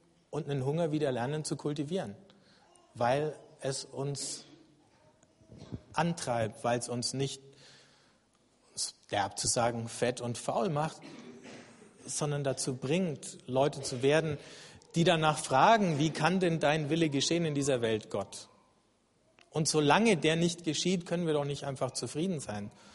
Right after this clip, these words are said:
Solange können wir doch nicht sagen, "Es geht mir gut." Wenn ich den Sinn meines Lebens so definiert habe,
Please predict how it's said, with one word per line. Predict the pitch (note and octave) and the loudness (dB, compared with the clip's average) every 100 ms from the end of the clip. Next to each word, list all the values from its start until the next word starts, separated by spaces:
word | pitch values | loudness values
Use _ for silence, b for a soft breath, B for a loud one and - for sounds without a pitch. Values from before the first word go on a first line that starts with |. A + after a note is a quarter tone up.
| B B | B B
Solange | - D3+ D#3+ F3+ | 0 4 4 4
können | E3+ F3 F#3 | 2 2 4
wir | |
doch | E3 | 2
nicht | D#3 D3 | 0 -2
sagen, | - C#3 D3+ D3 B B B B B - - - - | 2 2 2 -2 B B B B B -20 -20 -18 -4
"Es | D3+ D3+ - | 2 4 4
geht | D3 E3 | 2 2
mir | D#3+ D3+ | 2 2
gut." | D#3 F#3+ G3+ - - - - - _ _ _ _ _ _ b b b b b b _ _ - _ _ _ _ _ _ _ _ _ _ _ _ _ _ _ _ | 4 4 2 0 -10 -14 -20 -20 _ _ _ _ _ _ b b b b b b _ _ -20 _ _ _ _ _ _ _ _ _ _ _ _ _ _ _ _
Wenn | C#3+ D#3+ G#3 | 2 4 6
ich | G3+ | 4
den | F#3+ F3+ | 4 6
Sinn | G3 G#3+ | 6 6
meines | F#3+ F3+ | 6 6
Lebens | E3+ G3 G3 | 4 6 4
so | F3+ | 4
definiert | F3 F3+ F3 E3+ G3+ G#3 | 4 2 4 4 4 6
habe, | G3 - | 4 4